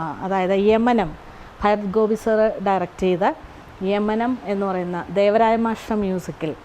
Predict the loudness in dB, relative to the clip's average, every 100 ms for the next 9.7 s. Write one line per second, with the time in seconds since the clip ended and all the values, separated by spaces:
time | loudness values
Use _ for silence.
0 | -4 0 0 -2 0 2 2 2 2 0
1 | 2 0 2 2 2 0 -2 0 0 0
2 | 0 -2 -4 -16 -18 -18 -10 -4 -2 0
3 | 2 4 4 4 0 -4 0 2 2 0
4 | 0 -2 -4 -8 -20 -10 -2 2 4 6
5 | 6 4 4 4 4 2 2 0 -2 -2
6 | -4 -2 -2 -2 -4 -8 -14 -20 -20 -20
7 | -18 -6 0 2 4 4 2 2 4 6
8 | 6 4 2 2 0 2 2 0 -6 -2
9 | -2 -2 -4 -2 0 2 0